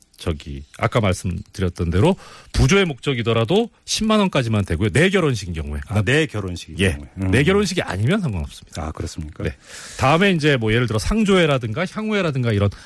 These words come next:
Speaker 1: 단체에서 주는, 일률적으로 주는 경수-, 경조사비. 이거는 아무 상관이 없습니다.
Speaker 2: 아, 지금 여러 가지 뭐 사례를 살펴보지만 너무 뭔가 복잡한데요.
Speaker 1: 네.
Speaker 2: 마지막으로요.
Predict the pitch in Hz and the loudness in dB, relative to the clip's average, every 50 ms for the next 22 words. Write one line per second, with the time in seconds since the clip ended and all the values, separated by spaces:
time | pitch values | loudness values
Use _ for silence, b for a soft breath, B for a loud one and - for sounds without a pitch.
0 | B B - - - 95 107 127 - - - 202 190 185 - 180 165 - - 110 | B B -4 -2 0 2 0 0 0 2 2 4 4 4 4 2 0 0 -2 -2
1 | 104 98 82 - - - 113 113 113 - 110 98 98 95 90 - 107 127 180 208 | -2 -2 -4 -4 -4 -4 -2 -2 -2 -2 -2 -2 -2 -4 -4 -2 -2 0 0 0
2 | - 107 101 110 101 90 - - 110 113 104 110 101 95 87 80 82 78 B B | 0 0 0 0 -2 -4 -6 -2 -2 0 2 2 2 2 0 0 -2 -4 B B
3 | B B B - 101 104 143 165 214 226 214 - - - - - 90 90 80 95 | B B B 0 2 4 4 4 4 2 0 -2 -8 -8 -6 -4 -4 -2 -2 -2
4 | 85 76 80 90 131 - - - - - - - - - - - 120 127 113 95 | -2 -2 -2 -4 -4 -4 -6 -8 -10 -10 -10 -12 -12 -12 -6 -2 0 0 2 4
5 | 101 110 139 165 160 180 170 156 139 139 - - 185 185 190 185 156 - - 190 | 4 4 4 4 4 2 2 2 0 -2 -2 0 0 0 0 0 -2 -4 -6 -4
6 | - 196 185 160 - 147 127 107 104 147 220 247 254 226 170 151 - 147 135 117 | -2 -2 -2 0 0 -2 0 2 4 4 6 6 6 4 2 0 0 -2 -4 -4
7 | - - 123 - - 156 143 135 117 101 95 104 123 143 143 104 - 95 101 87 | -4 -8 -6 -4 -2 -2 0 0 -2 -2 -2 -2 -2 -2 -2 -4 -2 2 2 2
8 | 76 69 b b b b b b b b b b b b b b b _ _ - | 2 0 b b b b b b b b b b b b b b b _ _ -12
9 | - - 87 95 104 143 143 131 113 107 98 95 95 110 131 127 104 | -6 -4 -2 0 2 2 2 2 0 0 -2 -2 0 0 -2 -2 -4